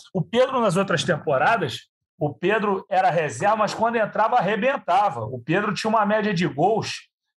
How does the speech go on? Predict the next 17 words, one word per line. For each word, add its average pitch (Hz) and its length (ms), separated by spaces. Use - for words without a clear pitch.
impressionante. 202 720
Tô 214 100
só 254 240
dando 269 220
um 277 60
exemplo, 196 540
assim, 170 420
de, 175 220
de 160 200
insatisfação. 196 1000
Agora, 214 360
outros 240 260
jogadores 233 500
não 220 180
tão 247 140
respondendo 214 760
também, 185 520